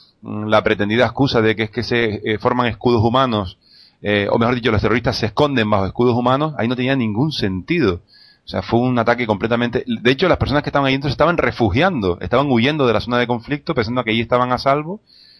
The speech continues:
y, y lo que reciben es un bombazo que mata a cuarenta personas. De, de verdad que se queda uno sin, sin palabras.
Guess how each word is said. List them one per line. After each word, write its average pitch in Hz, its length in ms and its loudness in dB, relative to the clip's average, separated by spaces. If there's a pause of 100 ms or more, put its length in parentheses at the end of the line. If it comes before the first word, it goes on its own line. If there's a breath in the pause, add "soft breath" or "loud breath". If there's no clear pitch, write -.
(160 soft breath)
y, 113 120 0
y 113 140 -2
lo 113 100 4
que 104 80 2
reciben 117 280 -2 (180)
es 113 60 -10
un 107 140 -6
bombazo 110 420 0
que 113 80 -2
mata 107 200 0
a - 20 0
cuarenta 98 300 0
personas. 92 340 -4 (680 loud breath)
De, 113 440 0
de 120 80 4
verdad 117 160 4
que 135 80 0
se - 100 -4
queda 127 160 2
uno 127 180 2
sin, 101 540 -2
sin 101 220 -4
palabras. 90 480 4